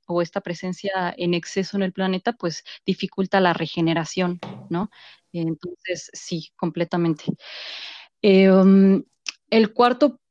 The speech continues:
el cuarto límite, pues, está, está relacionado con el man-, el, el monitoreo, el mantenimiento de, de la capa de, de ozono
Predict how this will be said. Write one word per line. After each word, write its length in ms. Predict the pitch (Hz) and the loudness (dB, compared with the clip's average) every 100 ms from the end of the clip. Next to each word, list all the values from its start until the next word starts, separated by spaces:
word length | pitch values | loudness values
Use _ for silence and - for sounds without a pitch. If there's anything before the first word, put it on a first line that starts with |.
| - | -2
el 180 | 214 226 | 0 2
cuarto 320 | 240 240 254 | 0 2 4
límite, 440 | 247 247 233 262 | 4 4 2 0
pues, 200 | 262 202 - | -2 -6 -8
está, 560 | 196 170 202 190 185 190 | -6 -4 -2 0 0 -2
está 280 | 190 - 208 | -4 -2 -2
relacionado 760 | 202 208 185 - 180 185 190 190 | 0 0 -2 -4 -4 -2 -2 -4
con 160 | 170 | -6
el 80 | 160 | -4
man-, 220 | 160 165 | -6 -6
el, 400 | - 160 160 160 - | -8 -8 -6 -6 -6
el 100 | 170 | -4
monitoreo, 680 | 170 170 170 170 185 190 | -2 -2 -2 0 2 2
el 80 | 170 | 2
mantenimiento 720 | 160 156 165 160 170 170 175 | 0 -4 -4 -2 -2 -2 -4
de, 280 | 165 147 147 | -6 -6 -6
de 120 | 160 | -4
la 140 | 151 143 | -6 -6
capa 340 | 180 - 175 | -6 -2 -2
de, 300 | 156 147 151 | -2 -4 -4
de 140 | 165 151 | -2 -4
ozono 580 | 156 - 185 202 311 | -4 -2 0 2 0